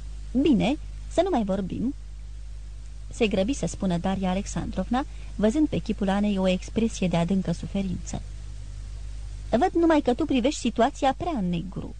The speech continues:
„Eu? Deloc.” Sunt foarte veselă și mulțumită.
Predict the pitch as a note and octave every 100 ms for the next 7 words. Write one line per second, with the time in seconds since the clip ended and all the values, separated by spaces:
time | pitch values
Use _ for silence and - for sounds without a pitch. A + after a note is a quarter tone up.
0 | - - - - - - - - - -
1 | - - G#3+ G#3+ - C#4 E4+ - - -
2 | - A3 F4+ F4 - - - - - -
3 | - C#4+ C#4+ G4 C4+ G3+ B3+ A#3+ G#3+ -
4 | G3 G#3+ D4 B3+ - -